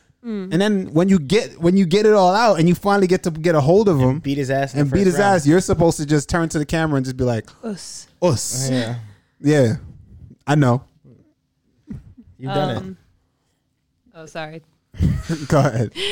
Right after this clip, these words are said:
Speaker 1: Two K said, "Yoel sent Rockhold to the space realm and went and kissed him five seconds later."
Speaker 2: He did.
Speaker 3: Yeah.
Speaker 2: That's Yoel.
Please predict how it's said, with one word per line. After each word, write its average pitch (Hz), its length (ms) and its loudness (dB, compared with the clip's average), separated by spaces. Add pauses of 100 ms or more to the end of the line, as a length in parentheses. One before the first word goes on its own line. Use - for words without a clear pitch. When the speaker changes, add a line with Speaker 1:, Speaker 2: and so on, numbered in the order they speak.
(220)
Speaker 1:
Two 262 240 -8
K 214 260 -8
said, 190 320 -6
"Yoel 196 420 -4
sent 190 220 -8
Rockhold 180 560 -6
to 190 80 -12
the 170 100 -10
space 175 400 -10
realm 160 340 -10
and 165 180 -12
went 165 180 -10
and 165 100 -14
kissed 170 300 -14
him 160 100 -14
five 151 240 -10
seconds 151 340 -14
later." 151 320 -14 (280)
Speaker 2:
He 139 100 -4
did. 403 320 2 (100)
Speaker 3:
Yeah. 123 280 -6 (640)
Speaker 2:
That's 156 240 0
Yoel. 190 460 2